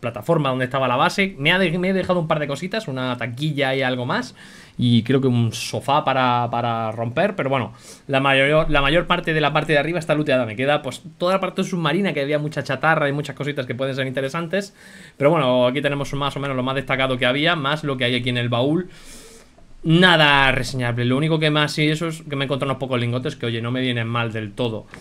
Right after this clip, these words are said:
Am, en fin, pues, eh, nada, vamos camino de base. Eh, que por cierto, estoy muriéndome de hambre. ¿Qué tal si me como un pudding, por ejemplo, y hago un huequecito y me tomo, yo qué sé, una latita? Tengo once latas. Y me tomo una Coca-Cola para subir energía. Listo.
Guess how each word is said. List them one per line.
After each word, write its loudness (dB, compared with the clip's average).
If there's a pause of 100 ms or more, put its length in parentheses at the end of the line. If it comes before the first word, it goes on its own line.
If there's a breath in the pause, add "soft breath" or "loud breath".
(480 loud breath)
Am, 4
en 2
fin, 2
pues, -4
eh, 0
nada, 2
vamos -2
camino 4
de 4
base. 0 (600)
Eh, -2
que -8
por -6
cierto, -8
estoy -8
muriéndome -6
de -2
hambre. -4
¿Qué -8
tal -6
si -10
me -8
como -8
un -8
pudding, -6
por -10
ejemplo, -6
y -2
hago -4
un -6
huequecito -8
y -10
me -14
tomo, -8
yo -10
qué -14
sé, -12
una -16
latita? -10
Tengo -10
once -10
latas. -8 (720 soft breath)
Y -2
me -2
tomo -2
una -2
Coca-Cola 0
para -8
subir -8
energía. -8
Listo. -2